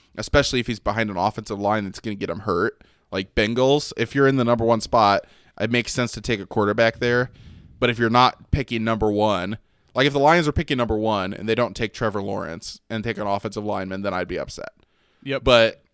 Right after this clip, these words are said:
Speaker 1: if you're not picking number one and you have the option then,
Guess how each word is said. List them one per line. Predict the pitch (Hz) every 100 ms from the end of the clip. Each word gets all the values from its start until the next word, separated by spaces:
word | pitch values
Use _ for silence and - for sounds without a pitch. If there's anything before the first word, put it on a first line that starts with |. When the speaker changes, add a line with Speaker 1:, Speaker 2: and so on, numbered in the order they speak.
| -
Speaker 1:
if | 120 -
you're | 120
not | 123 123
picking | 139 127
number | 113 104 107
one | 127 123 110 104 -
and | 110
you | 107
have | 104
the | -
option | 92 110 - 110 98
then, | 98 90 90 104